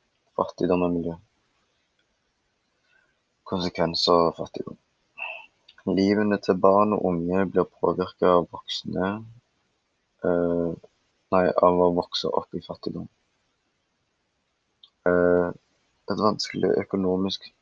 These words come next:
situasjon kan få barn til å bli påvirket på flere måter. Mange barn blir bekymret seg over familiens økonomi, så det kan liksom gå ut over søvn og konsentrasjonen deres.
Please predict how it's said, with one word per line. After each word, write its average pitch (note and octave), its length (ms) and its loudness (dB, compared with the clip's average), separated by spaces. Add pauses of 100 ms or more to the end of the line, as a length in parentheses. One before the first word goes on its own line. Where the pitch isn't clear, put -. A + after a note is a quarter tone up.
(180)
situasjon F#2 840 -4
kan F2 160 -4
få - 240 0 (480)
barn F2 320 0
til F2 160 0
å - 40 -4
bli - 120 -4 (100)
påvirket - 540 -8
på - 180 -6
flere C#2+ 300 -4
måter. - 460 -8 (1160)
Mange F#2 340 2
barn F#2 320 2
blir F#2 160 4
bekymret F#2+ 840 0 (1040)
seg F#2 260 2
over F2 460 6
familiens F2 520 0
økonomi, F2 540 -4 (1000)
så F#2 120 -2
det F2+ 200 2
kan F#2 160 0
liksom F2 280 -2 (260)
gå F2+ 160 2
ut - 320 -6
over E2+ 160 -2
søvn F#2+ 540 0
og F2 100 -4
konsentrasjonen F#2 840 -6
deres. G#2 380 -6